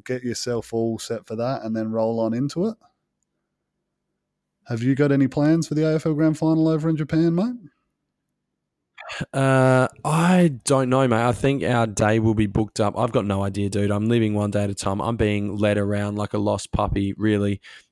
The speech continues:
Speaker 2: So I just kind of get told what I'm doing and I rock up and move places and then eat some,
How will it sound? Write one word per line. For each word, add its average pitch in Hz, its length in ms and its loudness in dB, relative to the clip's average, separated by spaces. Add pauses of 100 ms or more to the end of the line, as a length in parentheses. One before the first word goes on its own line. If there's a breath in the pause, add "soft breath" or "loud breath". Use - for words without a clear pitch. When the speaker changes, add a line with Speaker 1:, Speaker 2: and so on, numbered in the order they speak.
Speaker 2:
So 101 420 0
I 107 160 -2
just 104 240 -8
kind 101 260 -4
of 98 200 -4
get - 200 -4
told 104 240 -4
what 98 100 -4
I'm 95 80 -8
doing 123 340 -2
and 104 180 -6
I 101 60 -4
rock 98 300 -4
up 98 280 -6
and 98 320 -4
move 139 300 -2
places 98 600 -4 (420 loud breath)
and 101 320 -2
then 104 280 0
eat 110 300 -4
some, 101 640 -2